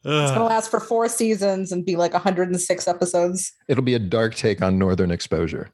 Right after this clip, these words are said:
Speaker 2: Oh, I was
Speaker 1: Ooh.
Speaker 2: gonna say it's four episodes a season. They get released two years apart, and every episode costs three hundred seventy-six million dollars.
Speaker 3: <laughs> That sounds good. If we can get a piece of that change, I'm happy. I'm happy.
Speaker 2: <laughs>
Speaker 3: This will be a very fruitful episode for me.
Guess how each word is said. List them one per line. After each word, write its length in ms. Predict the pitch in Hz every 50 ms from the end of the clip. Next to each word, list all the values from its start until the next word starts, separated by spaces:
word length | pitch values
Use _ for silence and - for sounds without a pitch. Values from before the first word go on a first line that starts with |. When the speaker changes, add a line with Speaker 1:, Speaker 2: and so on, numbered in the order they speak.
| _
Speaker 2:
Oh, 100 | 147 147
I 140 | 143 143 151
was 180 | 170 175 170 -
Speaker 1:
Ooh. 40 |
Speaker 2:
gonna 160 | - 160 143 139
say 220 | - 151 143 139
it's 200 | 139 135 135 -
four 400 | - - - - 147 139 147 151
episodes 480 | 156 156 165 156 - 156 156 156 135 151
a 40 |
season. 480 | 139 - - 135 127 117 127 127 131 131 127
They 160 | - 127 131
get 240 | 123 127 127 131 135
released 380 | 131 135 135 135 131 127 - -
two 100 | - 151
years 240 | 151 147 147 147 135
apart, 420 | 147 - 127 123 120 123 127 123
and 120 | 127 123
every 240 | 127 131 123 131 135
episode 420 | 131 - 143 127 - 143 131 127 123
costs 300 | - 123 127 127 - -
three 180 | - 135 131
hundred 260 | 120 131 131 135 131
seventy-six 680 | 127 - - 135 127 127 131 127 - - 151 147 - -
million 300 | 147 143 143 139 139 143
dollars. 760 | 139 160 170 - 160 127 - 139 131 - - - - - - - _ _ - -
Speaker 3:
<laughs> 380 | - 196 - - - - _ _
That 300 | - - - - - -
sounds 280 | - - 110 113 110 117
good. 300 | 120 135 135 104 104 -
If 260 | - - - 160 - _
we 120 | - 113 107
can 100 | - 123
get 160 | 107 110 110
a 60 | 110
piece 340 | 101 110 - - 123 113 113
of 80 | 123 110
that 220 | 110 117 113 -
change, 340 | - 127 113 113 123 135 127
I'm 220 | 117 113 120 113
happy. 400 | 117 120 127 156 - - 82 87 123 131
I'm 160 | 113 104 107
happy. 420 | 104 113 120 120 117 - 85 - -
Speaker 2:
<laughs> 20 | -
Speaker 3:
This 880 | 226 220 - - 302 - - - - - - _ _ _ _ _ - -
will 80 | 117
be 100 | 110 113 107
a 100 | 104 101
very 360 | 101 92 90 104 104 104 104
fruitful 440 | 98 - - 107 95 - - 101 98
episode 420 | 104 - - - - 73 69 -
for 80 | - 71
me. 160 | - -